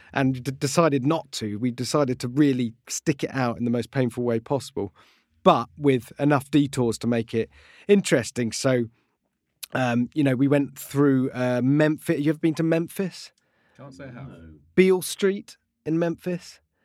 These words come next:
Speaker 1: It's, uh, very famous. It's kinda home of the blues. It's like
Speaker 2: Yeah.
Speaker 1: back-to-back blues bars. There's a,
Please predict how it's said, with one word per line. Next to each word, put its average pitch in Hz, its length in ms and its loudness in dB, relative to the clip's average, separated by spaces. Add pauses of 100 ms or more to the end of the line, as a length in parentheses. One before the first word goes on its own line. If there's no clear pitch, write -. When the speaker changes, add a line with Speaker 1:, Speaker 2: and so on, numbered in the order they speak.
(280)
Speaker 1:
It's, 143 280 -4
uh, 143 260 2
very 175 320 4
famous. 160 400 4
It's 151 100 -8
kinda 170 200 2
home 165 320 2
of 139 40 0
the 135 80 0
blues. 143 440 2
It's - 140 -8
like 127 120 -2
Speaker 2:
Yeah. - 40 -20
Speaker 1:
back-to-back 143 580 -2
blues 135 200 0
bars. 123 260 -2
There's 139 140 0
a, 135 80 -8